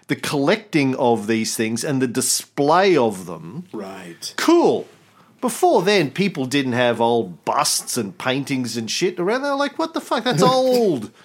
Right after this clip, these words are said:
Speaker 1: That's
Speaker 2: Right.
Speaker 1: boring. It's
Speaker 2: Give me a
Speaker 1: old."
Speaker 2: new
Speaker 1: No.
Speaker 2: one.
Speaker 1: He was like, "No, no, no, no. Old, collecting old stuff is cool,
Speaker 2: Yeah.
Speaker 1: baby. Cool,
Speaker 2: Right.
Speaker 1: daddy, daddy-o." And so he had a huge influence. Now,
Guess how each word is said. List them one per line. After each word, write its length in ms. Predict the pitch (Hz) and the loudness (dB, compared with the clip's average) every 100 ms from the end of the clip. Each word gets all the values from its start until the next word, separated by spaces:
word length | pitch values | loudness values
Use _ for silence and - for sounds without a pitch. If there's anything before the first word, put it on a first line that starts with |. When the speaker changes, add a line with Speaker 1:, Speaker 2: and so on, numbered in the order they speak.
| _ _ | _ _
Speaker 1:
That's 140 | 240 233 | -4 -4
Speaker 2:
Right. 100 | - | 2
Speaker 1:
boring. 540 | 214 247 247 233 196 | 4 4 4 2 2
It's 160 | 160 - | 0 0
Speaker 2:
Give 80 | 175 | 2
me 40 | |
a 300 | 226 226 202 | 2 4 2
Speaker 1:
old." 100 | 165 | 2
Speaker 2:
new 100 | 151 | 4
Speaker 1:
No. 260 | 220 240 - | 6 6 6
Speaker 2:
one. 380 | 180 156 135 123 | 4 2 -2 -2
Speaker 1:
He 80 | 269 | -2
was 140 | 247 | 0
like, 120 | 214 | 0
"No, 160 | 170 185 | 0 0
no, 140 | 196 | 0
no, 140 | 190 190 | 0 0
no. 340 | 190 160 117 - _ - _ - | 2 2 0 -4 _ -20 _ 0
Old, 580 | 151 202 202 180 127 | 2 4 2 2 -2
collecting 420 | - 185 240 202 135 | -2 -2 0 0 2
old 240 | 135 170 | 2 2
stuff 380 | - - 110 - | -2 0 0 -2
is 140 | 107 | -6
cool, 800 | - - - 180 208 202 147 113 | -6 -4 0 2 2 2 2 0
Speaker 2:
Yeah. 100 | 113 | -2
Speaker 1:
baby. 380 | 113 104 117 139 139 | -2 0 0 -2 -4
Cool, 540 | - 185 202 196 131 104 | -2 0 2 2 2 0
Speaker 2:
Right. 80 | 95 | 0
Speaker 1:
daddy, 460 | 113 123 156 175 - - - | 2 2 0 -4 -8 -14 -6
daddy-o." 600 | 135 135 143 151 170 190 202 - - - | 0 2 2 2 2 0 -4 -8 -8 -4
And 160 | 180 180 | 0 0
so 540 | - 226 220 214 214 - - - - | 2 4 4 2 0 -4 -14 -18 -8
he 560 | 190 233 233 220 208 _ _ 156 | -2 0 0 0 -4 _ _ -4
had 240 | 196 262 | 0 0
a 60 | 220 | 0
huge 280 | 254 247 | 0 2
influence. 480 | 247 277 214 143 - | 0 0 0 0 0
Now, 360 | 208 220 214 | 2 4 2